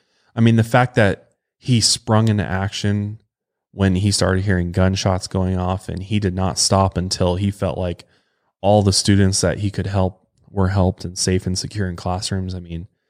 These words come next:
he really rose to the occasion, and unfortunately he paid with his life, but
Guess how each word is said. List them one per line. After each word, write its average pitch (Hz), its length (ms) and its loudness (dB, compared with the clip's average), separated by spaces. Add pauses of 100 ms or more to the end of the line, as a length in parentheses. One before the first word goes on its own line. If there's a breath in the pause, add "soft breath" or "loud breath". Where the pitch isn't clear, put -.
(800)
he 113 160 2
really 113 240 6
rose 101 280 4
to 104 60 2
the 98 80 4
occasion, 98 480 0
and 87 300 -8 (600)
unfortunately 104 580 2
he 92 40 2
paid 98 260 0
with 92 180 -4
his 90 180 -4
life, 90 400 -2
but 87 280 -4